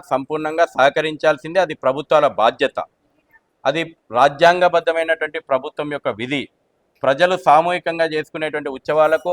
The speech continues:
అన్ని ఏర్పాట్లు చేయాల్సినటువంటి బాధ్యత రాజ్యాంగం ప్రకారం ప్రభుత్వాల మీద ఉంది.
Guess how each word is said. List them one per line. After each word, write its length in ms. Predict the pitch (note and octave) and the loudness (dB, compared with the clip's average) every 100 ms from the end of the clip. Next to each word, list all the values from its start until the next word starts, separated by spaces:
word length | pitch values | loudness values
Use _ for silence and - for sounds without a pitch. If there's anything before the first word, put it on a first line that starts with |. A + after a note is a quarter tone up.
| E3+ | -4
అన్ని 200 | A#2+ D3+ E3 | -4 -4 -2
ఏర్పాట్లు 400 | D#3+ D#3 E3+ E3+ E3 | -2 4 2 2 0
చేయాల్సినటువంటి 560 | D3+ D3+ D#3 C#3+ C#3 C#3+ - | -2 -2 -6 -14 -12 -10 0
బాధ్యత 380 | C3+ - E3 F#3 G3+ G#3+ - - _ - | 0 0 -4 0 -2 -2 -10 -20 _ 0
రాజ్యాంగం 480 | A#2+ C#3 D3 E3+ E3+ D#3+ | 2 4 4 2 0 -2
ప్రకారం 280 | D3 D3 D#3 - | -2 0 -2 -4
ప్రభుత్వాల 420 | B2+ C3+ C3+ C3+ | -6 -4 -2 -2
మీద 200 | A#2 G#2 | -4 -12
ఉంది. 180 | A2 B2 | -10 -10